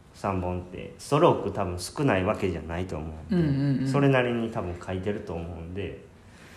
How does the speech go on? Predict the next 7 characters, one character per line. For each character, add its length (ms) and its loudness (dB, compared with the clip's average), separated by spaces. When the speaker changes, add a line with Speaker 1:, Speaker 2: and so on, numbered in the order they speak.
Speaker 1:
そ 160 -4
れ 100 4
を 80 4
さ 200 0
ら 140 2
に 220 0
も 380 -4